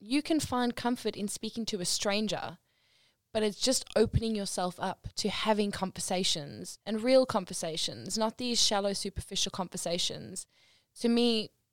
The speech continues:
small talk is such a waste of your time, and time is the most valuable thing we have.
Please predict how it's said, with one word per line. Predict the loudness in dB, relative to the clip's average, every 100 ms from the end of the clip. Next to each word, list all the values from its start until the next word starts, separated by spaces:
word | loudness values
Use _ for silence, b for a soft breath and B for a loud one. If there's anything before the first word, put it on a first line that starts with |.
| _
small | -4 4 6 6
talk | 4 4 4 0 -8
is | -6
such | -4 -2 0
a | 0
waste | 0 0 0
of | -2
your | -6
time, | -4 -4 -4 -8 -8 -6
and | -6
time | -4 0 0 0
is | -4
the | -2 0
most | 2 2 0 -2
valuable | 2 2 2 -4 -6
thing | -6 -8 -8
we | -10
have. | -6 -6 -6 -12